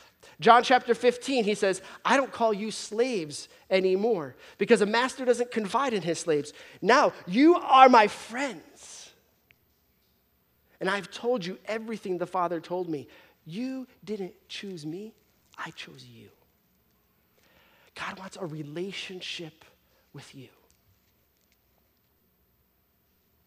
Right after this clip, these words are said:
So the gospel is personal revelation.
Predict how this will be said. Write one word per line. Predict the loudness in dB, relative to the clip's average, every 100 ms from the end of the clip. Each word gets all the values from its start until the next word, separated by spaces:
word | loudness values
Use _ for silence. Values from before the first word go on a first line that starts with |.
| _ _ _ _ _ _ _ _ _ _ _ _ _ _ _
So | -14 -6
the |
gospel | -4 -4 -4 -8
is | -8
personal | -8 -8 -4 -6
revelation. | -6 -8 -10 -12 -14 -16